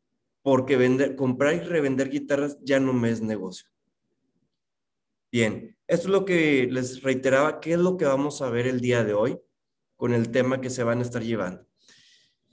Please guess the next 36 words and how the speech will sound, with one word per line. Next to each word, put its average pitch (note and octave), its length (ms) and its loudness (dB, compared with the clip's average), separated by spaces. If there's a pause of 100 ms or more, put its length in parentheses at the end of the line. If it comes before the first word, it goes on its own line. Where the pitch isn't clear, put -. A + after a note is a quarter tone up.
(300)
Vamos C4+ 160 8
a D4 60 6
empezar A3 340 4
primeramente A3 640 4
con F3+ 180 2
Eric F3+ 320 0
Rice. C3+ 440 -2
¿Quién G#3+ 160 0
es A#3 100 0
Eric A3 260 2
Rice C3 500 -6 (120)
y D#3+ 140 4
la D#3 140 4
creación C#3 380 0
del D3+ 140 4
método C#3+ 400 2
Lean? G#2 280 -6 (160)
Antes F#3 340 0
de A#3+ 60 2
empezar, F3 680 -2 (320)
irnos B2+ 380 -4
introduciendo C3+ 760 -2
sobre A2+ 320 -6
el G#2 100 -6
autor A#2 680 -4
de G#2 140 -8
este - 180 -10
libro, C3 400 0 (520)
les A#2+ 160 -4
hago A#2+ 200 4
la C3+ 180 4
pregunta, B2 640 0
¿qué D3+ 200 0
es - 360 -4 (760)
Lean D3 200 4
Startup? A#2+ 560 -2